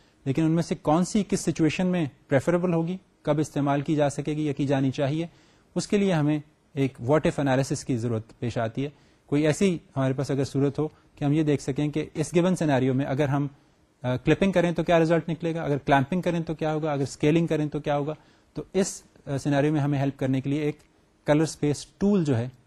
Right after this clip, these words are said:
وہ ایک بڑا ہینڈی ٹول ہے جو کہ استعمال کیا جاتا ہے، اس کو انٹریکٹیولی یوز کیا جا سکتا ہے۔ You are looking at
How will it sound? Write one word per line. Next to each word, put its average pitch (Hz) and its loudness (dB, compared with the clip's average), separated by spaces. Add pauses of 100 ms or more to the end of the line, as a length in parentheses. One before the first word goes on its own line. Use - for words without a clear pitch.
(120)
وہ 143 2
ایک 123 -4
بڑا 123 -2
ہینڈی 131 -2
ٹول 131 0
ہے 131 -2
جو 127 -4
کہ 127 -6
استعمال 117 -6
کیا 117 -6
جاتا 120 -4
ہے، 175 -2 (640)
اس 135 -6
کو 143 -2
انٹریکٹیولی 135 0
یوز 131 0
کیا 139 -4
جا 131 0
سکتا - -8
ہے۔ 170 -6 (500)
You 147 6
are 156 6
looking 151 4
at - -10